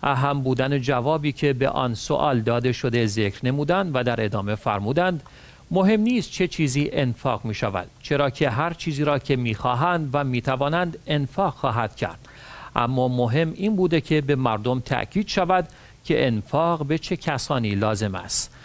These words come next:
معظم الله همچنین فرمودند: "این خصوصیات گاهی در روایات ذکر شده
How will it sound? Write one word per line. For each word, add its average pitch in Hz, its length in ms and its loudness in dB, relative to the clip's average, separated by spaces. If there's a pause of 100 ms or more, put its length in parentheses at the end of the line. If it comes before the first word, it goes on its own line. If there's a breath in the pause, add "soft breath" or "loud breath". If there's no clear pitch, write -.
(280 loud breath)
معظم 123 380 0
الله 135 400 2
همچنین 123 480 -4
فرمودند: 120 640 -2 (420 loud breath)
"این 131 140 2
خصوصیات 170 840 0
گاهی 156 320 2
در 151 180 2
روایات 123 800 2
ذکر 123 380 0
شده 95 360 -2